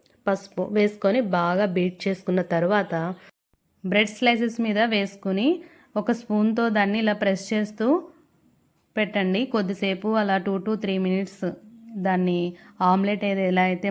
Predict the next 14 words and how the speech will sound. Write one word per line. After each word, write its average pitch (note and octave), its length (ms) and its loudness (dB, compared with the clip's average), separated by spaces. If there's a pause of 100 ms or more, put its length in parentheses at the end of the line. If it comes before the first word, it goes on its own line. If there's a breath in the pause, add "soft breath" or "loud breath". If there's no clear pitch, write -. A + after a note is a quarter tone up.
మనకి F#3 280 0
రోస్ట్ F3+ 300 -2 (220)
అయ్యేలా F3 440 0
ఉంచుతామో F3 480 -2
అట్లా F#3+ 240 -4
చేసిన F3+ 280 -2 (100)
తర్వాత E3+ 380 -2 (800 loud breath)
రివర్స్ G#3 360 2
తిప్పేసుకోండి. F3+ 680 -2
కానీ G#3+ 160 2 (100)
రివర్స్ G#3+ 240 2
తిప్పేటప్పుడు G#3 540 -2
జాగ్రత్తగా F3+ 500 2
తిప్పండి, F#3 420 -2